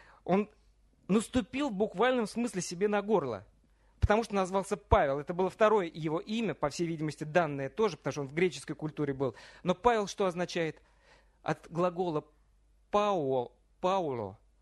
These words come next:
означает уменьшаться, сокращаться,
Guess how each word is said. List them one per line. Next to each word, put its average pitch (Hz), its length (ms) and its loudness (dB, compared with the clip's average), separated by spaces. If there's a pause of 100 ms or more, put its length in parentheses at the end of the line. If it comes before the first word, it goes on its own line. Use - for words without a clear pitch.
(260)
означает 156 720 -4 (260)
уменьшаться, 160 880 -4
сокращаться, 170 1000 -6